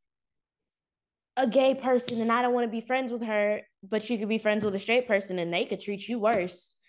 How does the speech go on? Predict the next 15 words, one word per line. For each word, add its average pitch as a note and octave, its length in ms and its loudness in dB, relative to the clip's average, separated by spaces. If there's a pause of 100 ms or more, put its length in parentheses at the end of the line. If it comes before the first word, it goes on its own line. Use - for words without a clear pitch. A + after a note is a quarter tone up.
(260)
than F#3+ 220 -2
the F#3+ 80 -2
gay A3+ 220 2
person. F#3 760 -4
Or F#3 420 2
just A3+ 400 -8 (1000)
making B3 460 2
it, A#3 280 0
they, A#3 640 0 (300)
we A3 140 0
need C#4+ 160 0
to D#4 80 2
learn A3+ 320 2
how A3+ 220 -4
to F#3+ 360 0